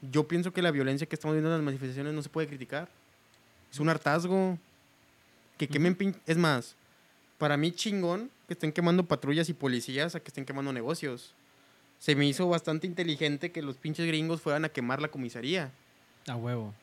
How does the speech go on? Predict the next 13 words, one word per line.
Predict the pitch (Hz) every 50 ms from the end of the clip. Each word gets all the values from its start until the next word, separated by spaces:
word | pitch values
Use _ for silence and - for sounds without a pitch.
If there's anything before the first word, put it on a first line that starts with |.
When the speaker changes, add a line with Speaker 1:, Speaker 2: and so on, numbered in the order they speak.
| _ _ _ _ - - - - - -
Speaker 1:
Eso | - 147 - 202
hay | 202
que | - - 202
hacer, | 185 - 185 196 226 233 226 220 220
pues | - 190 185
es | -
que | -
así, | 208 - - 208 208 208 190 -
así, | 151 151 147 - 165 175 190 190 190 -
así | 147 147 143 - 165
entienden | 180 190 165 - 170 180 196 196 190 185 170
nada | 165 170 180 175
más. | 170 170 175 196 196 190 175 165 - - -